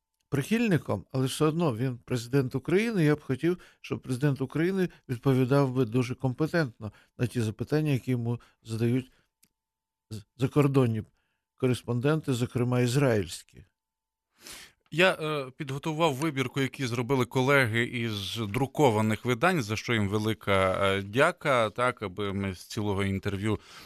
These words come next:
Speaker 2: не, ціле інтерв'ю не зачитували. М, Тиждень U A, зокрема, зробив, е, таку підбірку головних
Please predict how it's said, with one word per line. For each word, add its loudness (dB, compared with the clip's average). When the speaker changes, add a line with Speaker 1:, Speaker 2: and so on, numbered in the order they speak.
Speaker 2:
не, 0
ціле -4
інтерв'ю -2
не 2
зачитували. -2
М, -2
Тиждень -2
U -2
A, 2
зокрема, -4
зробив, -6
е, -6
таку -10
підбірку -4
головних 0